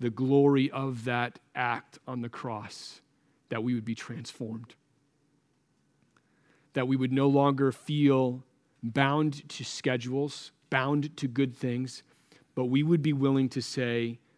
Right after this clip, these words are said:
"You know what, I'm gonna stop right now because nothing is more important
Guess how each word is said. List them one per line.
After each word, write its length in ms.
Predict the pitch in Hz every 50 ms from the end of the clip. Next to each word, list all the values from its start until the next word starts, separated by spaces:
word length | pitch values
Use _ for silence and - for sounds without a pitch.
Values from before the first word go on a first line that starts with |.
| _ _ _ _ _ _ _ _ _
"You 80 | - 120
know 100 | 123 127
what, 100 | 127 127
I'm 100 | 131 139
gonna 120 | 139 123
stop 480 | 110 - - - - 143 127 123 117 -
right 200 | 127 120 117 113
now 360 | 117 120 120 113 107 110 127 143 135 _ _ _ _ _ _ _ _ _ _ _ _ _ _ _ _ _ _ _ _ _ _ _ _ -
because 300 | 123 110 127 120 113 120
nothing 480 | 120 123 131 135 135 - 165 151 143
is 140 | 131 120 -
more 260 | 127 127 127 127 123
important 600 | 123 117 - - - 139 131 135 131 127 127 135